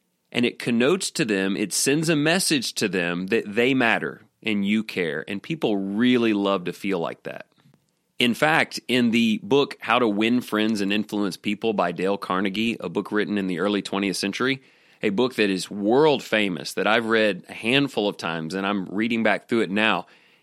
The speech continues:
In that book, he talks about how pretty much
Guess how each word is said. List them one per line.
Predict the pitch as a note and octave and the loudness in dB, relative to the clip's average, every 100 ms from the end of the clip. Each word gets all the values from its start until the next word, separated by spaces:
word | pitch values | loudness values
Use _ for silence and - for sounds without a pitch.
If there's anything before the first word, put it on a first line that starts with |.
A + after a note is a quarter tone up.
| _ _ | _ _
In | C3 E3+ G3 | 2 2 2
that | F#3 A#2+ G#2 | 2 0 -4
book, | G#2+ C3+ G2 D#2+ - | 0 2 2 -2 -10
he | - B2 | -4 -4
talks | - D#3 F#3 - | 0 0 0 0
about | A#2 G#2 F#2 | 2 2 2
how | F#2 F2 E2 | 2 2 2
pretty | - - F3+ F3+ | -2 -4 -2 0
much | B2 - | 0 -2